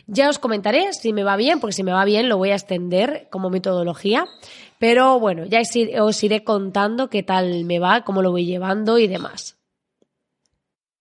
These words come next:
Aparte también, eh, antes de nada, decirte que sí, porque si no lo que voy a comentar ahora no va a tener sentido para ti.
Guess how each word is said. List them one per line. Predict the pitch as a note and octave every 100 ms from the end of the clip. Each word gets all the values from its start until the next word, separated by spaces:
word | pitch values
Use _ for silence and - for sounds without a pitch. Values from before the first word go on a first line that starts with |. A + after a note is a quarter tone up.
| _ _ - _ _ _
Aparte | A#3+ A3 D#4 F4 F4+
también, | C4+ C4+ C#4 C#4 D4 _
eh, | A3+ G3 F#3+ F3+ F3 E3+ E3+
antes | G#3+ A#3+ A#3 C#4 -
de | G3
nada, | G3 G#3+ A3+ E4+ D4
decirte | G3 F#3+ A3 A3+ A3 C#4+
que | A3+ G3
sí, | - G3 F3
porque | F#3+ F3+ F3
si | F#3
no | G3+
lo | F#3
que |
voy | F3+
a | F#3+
comentar | F#3+ F#3 F3+
ahora | F#3+ F3+
no | F3+
va |
a | F#3
tener | F3+ F3+
sentido | - F3 E3 F3+
para | E3+ E3
ti. | F#3 A#3